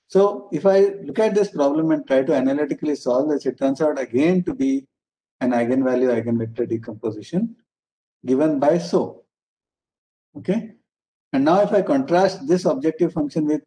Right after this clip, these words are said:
P C A, P C A can be written in this manner. So compare this. This is F D A objective function. This is P C A objective function.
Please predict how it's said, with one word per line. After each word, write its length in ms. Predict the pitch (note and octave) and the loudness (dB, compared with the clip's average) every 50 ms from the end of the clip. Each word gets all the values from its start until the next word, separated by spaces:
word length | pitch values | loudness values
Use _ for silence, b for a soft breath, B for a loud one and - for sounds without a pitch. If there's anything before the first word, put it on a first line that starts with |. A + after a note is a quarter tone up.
| _ - | _ -4
P 100 | C#3+ E3 | -4 -4
C 260 | - - F3+ C#3+ A#2+ | -2 -2 0 0 2
A, 160 | B2+ E3 F3 | 0 -2 -2
P 220 | - - D3+ D#3+ | -6 -2 0 0
C 220 | F3 F3 F3+ G3 G3 | 0 0 2 4 4
A 100 | G3 F#3+ | 4 4
can 200 | F#3+ F#3 F3 E3+ | 0 -2 0 0
be 80 | E3+ | 0
written 260 | D#3+ D3+ E3+ F3+ F3 F3 | 0 0 -2 0 0 0
in 100 | F3+ F3+ | 0 2
this 240 | F#3 F#3+ F#3 - - | 0 0 0 -2 -8
manner. 300 | C3 A2+ A2 - - _ _ _ _ _ _ _ _ _ _ _ _ _ _ _ _ _ _ _ _ _ _ _ _ | -10 -10 -10 -14 -16 _ _ _ _ _ _ _ _ _ _ _ _ _ _ _ _ _ _ _ _ _ _ _ _
So 120 | - D#3+ | -8 -2
compare 380 | - F3 E3+ E3+ G#3 G#3 G3 F#3 | 0 0 0 2 4 4 2 2
this. 440 | - B2 A2 G#2+ - - - - _ _ _ _ _ _ | 0 -4 -8 -8 -12 -16 -20 -20 _ _ _ _ _ _
This 260 | _ - C#3 C3 C3+ F#3+ | _ -4 -2 0 2 4
is 320 | F#3+ G3 G3 - - - - | 4 4 2 -2 -6 -8 -6
F 200 | D#3 D3 C#3 D3+ | -6 -4 0 2
D 140 | F3 F#3+ G3 | 4 4 6
A 100 | F#3 E3 | 4 2
objective 440 | C#3 B2 B2+ C3+ C3 - C#3+ B2+ - | 0 0 0 -2 -2 -2 -4 -6 -4
function. 440 | B2+ A2 G#2+ - - E3+ A3 A#3 - _ _ _ - | -6 -8 -8 -8 -6 -6 -6 -6 -8 _ _ _ -14
This 140 | - - | -8 -4
is 140 | F#3 F3 E3+ | -4 -4 -4
P 180 | F3+ - G3+ G3+ | -4 -4 -6 -4
C 180 | G3 A3 G3 | 0 0 2
A 100 | F3+ D#3+ C#3 | 2 2 0
objective 440 | B2 - - B2 A#2 - B2+ A2+ A2 | -2 -2 -4 -8 -6 -4 -8 -8 -8
function. 400 | A#2+ A2 A2+ - C#3 - - | -10 -12 -12 -12 -14 -16 -16